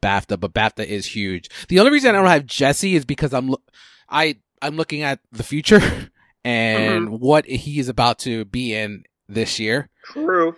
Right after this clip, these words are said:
Speaker 1: So that's
Speaker 2: True.
Speaker 1: where I think he will be in act-, in the acting conversation next year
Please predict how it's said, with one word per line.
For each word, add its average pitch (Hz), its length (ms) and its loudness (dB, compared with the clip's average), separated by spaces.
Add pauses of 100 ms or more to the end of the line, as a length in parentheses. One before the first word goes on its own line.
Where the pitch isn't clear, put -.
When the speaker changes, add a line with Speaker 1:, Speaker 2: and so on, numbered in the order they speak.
(120)
Speaker 1:
So 143 180 -4
that's 135 280 -2
Speaker 2:
True. 143 100 0
Speaker 1:
where 131 160 2
I 117 300 -2 (180)
think 117 220 -8
he 127 120 -14
will 110 140 -4
be 104 160 -4
in 104 100 -6
act-, 107 220 -6 (140)
in 113 100 -14
the 104 140 -10
acting 104 320 -8
conversation 92 760 -12
next 113 320 -10
year 85 340 -12